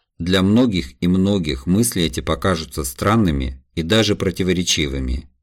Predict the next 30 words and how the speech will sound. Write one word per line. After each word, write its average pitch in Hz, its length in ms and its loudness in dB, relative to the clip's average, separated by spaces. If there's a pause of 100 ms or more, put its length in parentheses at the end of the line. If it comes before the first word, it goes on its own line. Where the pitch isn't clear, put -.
(220)
И 90 80 0
они 101 220 4
действительно 95 640 0
противоречивы, 73 880 -2 (260)
но 92 100 0
не 95 160 4
между 110 340 4
собой, 73 560 -2
а 78 160 -4
мысли 104 320 0
эти 82 140 -4
противоречат 87 800 -2
всей 107 300 -2
нашей 87 380 0
жизни. 69 560 -6 (320)
И 95 100 0
невольно 95 440 4
является 85 520 0
сомнение, 78 760 -2
кто - 240 -4
прав, 76 420 -2 (460)
мысли 110 400 2
ли 85 200 2
эти 67 540 -4
или 85 220 0
жизни 104 340 2
миллионов 87 560 2
людей 87 320 0
и 78 160 -4
моя. 71 560 -2